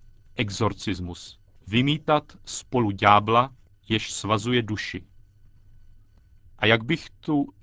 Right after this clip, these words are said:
mohl nevzpomenout na svou vlastní mámu,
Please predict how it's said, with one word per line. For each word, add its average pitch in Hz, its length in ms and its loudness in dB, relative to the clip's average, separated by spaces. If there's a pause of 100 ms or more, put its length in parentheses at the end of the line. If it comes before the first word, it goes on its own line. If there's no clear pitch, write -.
(100)
mohl 123 340 2
nevzpomenout 123 720 -2
na 120 60 0
svou 110 240 -4
vlastní 110 400 0
mámu, 123 420 2